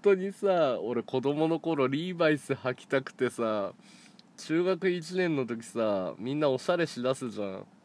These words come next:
で、「エドウィン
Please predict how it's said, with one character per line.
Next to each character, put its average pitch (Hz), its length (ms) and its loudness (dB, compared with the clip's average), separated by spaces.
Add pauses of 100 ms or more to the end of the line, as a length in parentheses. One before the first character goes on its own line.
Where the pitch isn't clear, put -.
(1300)
で、 107 580 2
「エ 143 140 0
ド 151 180 4
ウ 139 40 2
ィ 123 220 0
ン 107 240 -6